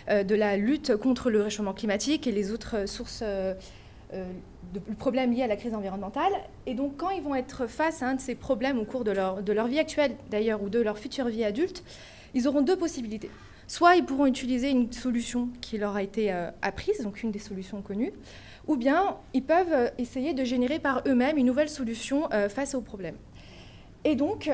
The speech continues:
euh, on s'est dit que il faut, on aurait, en tout cas, ce serait bénéfique d'essayer d'apprendre aux adolescents et, et aux enfants de stimuler les compétences de résolution de problèmes. Mais en fait, face à un problème, il y a une multitude de solutions qui existent.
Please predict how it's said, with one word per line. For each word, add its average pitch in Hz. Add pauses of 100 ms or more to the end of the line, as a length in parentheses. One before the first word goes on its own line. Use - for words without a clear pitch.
(160)
euh, 226 (120)
on 330
s'est 330
dit 294
que 285
il 254
faut, 233 (380)
on 226
aurait, 285 (160)
en 208
tout -
cas, 302
ce 262
serait 240
bénéfique 311
d'essayer 240
d'apprendre 247
aux 240
adolescents 220
et, 226 (400)
et 196 (200)
aux 185
enfants 285 (300)
de 233
stimuler 339
les 311
compétences 294
de 240
résolution 240
de 285
problèmes. 190 (2250)
Mais 262
en 277
fait, 466
face 339
à 349
un 233
problème, 240 (240)
il 220
y 220
a 285
une 220
multitude 339
de 254
solutions 269
qui 269
existent. 196